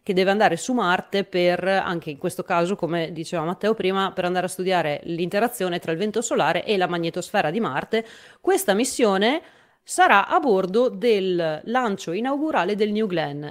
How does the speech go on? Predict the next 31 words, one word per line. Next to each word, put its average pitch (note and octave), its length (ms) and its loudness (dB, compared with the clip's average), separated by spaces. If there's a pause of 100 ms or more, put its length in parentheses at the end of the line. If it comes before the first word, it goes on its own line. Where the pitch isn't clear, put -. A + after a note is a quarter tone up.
(140)
e D4+ 160 -2
sarà A#3 600 4 (400)
entro C4 440 0
il A3 260 -2
duemilaventiquattro, F#3+ 1080 -2
entro A3 240 0
la A#3+ 80 2
fine B3+ 300 -2
del A#3 140 2
duemilaventiquattro, E3+ 920 -4
quindi F3+ 500 -4 (540)
probabilmente A3 840 2
fra A#3 260 2
un B3+ 140 2
anno G3 520 0 (480)
dovremmo G#3+ 540 2
riuscire A3 400 0
a F#3 40 2
vedere F3+ 500 2
il G#3 380 0
primo A#3 380 2
volo F#3 460 0
del D#3+ 260 -6
New D#3+ 140 -4
Glenn, C#3+ 360 -6 (380)
già F3+ 180 0
che F#3 240 0
nel E3+ 320 -2
volo F#3 200 2
inaugurale, E3 840 0
eh, C#3 680 -6